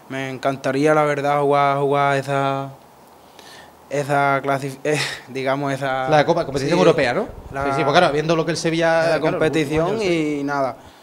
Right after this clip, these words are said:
Speaker 1: a ver si, si puedo tener esa, esa oportunidad, ya que este año he entrado tarde cuando han caído eliminados,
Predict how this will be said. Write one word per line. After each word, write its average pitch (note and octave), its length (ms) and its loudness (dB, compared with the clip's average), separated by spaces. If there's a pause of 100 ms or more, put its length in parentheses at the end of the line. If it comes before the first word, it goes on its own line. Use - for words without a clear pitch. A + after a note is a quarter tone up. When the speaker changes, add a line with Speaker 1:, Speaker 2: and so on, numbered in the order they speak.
(340)
Speaker 1:
a B2 120 -10
ver C3+ 180 -6
si, C3+ 300 -8
si C3 120 -10
puedo C#3 240 -6
tener C#3 300 -6
esa, C3 400 -4
esa C3+ 160 -8
oportunidad, C3+ 580 -8
ya C#3 120 -4
que C#3 80 -4
este C3+ 160 -8
año C#3 240 -6
he C#3 200 -8
entrado C3+ 680 -6
tarde C3+ 320 -6
cuando C3+ 240 -10
han C3 80 -16
caído C3 260 -8
eliminados, C3 560 -8